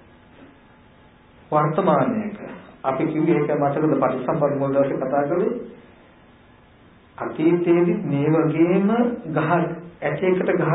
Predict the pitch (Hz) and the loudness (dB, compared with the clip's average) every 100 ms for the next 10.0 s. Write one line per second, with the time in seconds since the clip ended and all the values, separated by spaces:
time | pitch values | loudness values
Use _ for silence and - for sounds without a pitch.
0 | 175 175 170 190 185 147 160 156 170 - | 0 0 0 2 2 2 0 0 0 0
1 | - - - - - - - - - - | -4 -12 -18 -20 -20 -20 -20 -20 -20 -20
2 | - - - - - - - - - - | -20 -20 -20 -20 -20 -20 -20 -20 -16 -6
3 | 147 151 156 151 156 156 156 156 151 151 | 0 2 2 2 2 2 2 2 0 0
4 | 156 143 147 160 147 139 160 160 214 - | -2 -2 0 0 0 0 -2 -2 -4 -4
5 | - - - - - - - - 143 156 | -8 -18 -20 -20 -20 -20 -20 -10 -4 0
6 | 170 - - - - - - - 147 170 | 0 0 -6 -14 -20 -20 -10 -4 0 4
7 | 175 160 139 - 170 170 165 165 143 143 | 4 4 0 0 0 2 2 2 2 0
8 | 151 170 151 143 160 160 175 165 147 156 | -2 -2 -2 2 2 2 -2 -2 -2 -2
9 | 160 175 175 175 180 - 170 170 165 | 0 0 0 0 -2 -2 -2 -2 -2